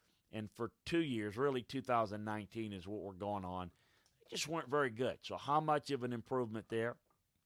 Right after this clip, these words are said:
Gonna be interesting to see. We discussed a little earlier U C L A and kinda where they are and the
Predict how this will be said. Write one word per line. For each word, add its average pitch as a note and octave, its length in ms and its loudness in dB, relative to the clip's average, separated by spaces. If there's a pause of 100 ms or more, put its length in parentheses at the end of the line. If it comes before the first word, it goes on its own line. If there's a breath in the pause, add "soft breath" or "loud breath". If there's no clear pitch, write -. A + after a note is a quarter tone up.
(540)
Gonna B2+ 160 0
be A2 180 0
interesting G2+ 500 -8
to F2 80 -8
see. - 260 -10 (2500)
We G#3+ 160 4
discussed G3 500 6
a D#3 60 0
little D3+ 220 6
earlier B2+ 360 4
U G#2+ 220 -2
C G#2+ 220 2
L F2+ 180 0
A E2+ 60 -2
and F2 120 -8
kinda B2 240 0
where B2+ 260 2
they B2+ 140 0
are C3 280 4
and E2+ 160 -2
the D#2+ 80 -16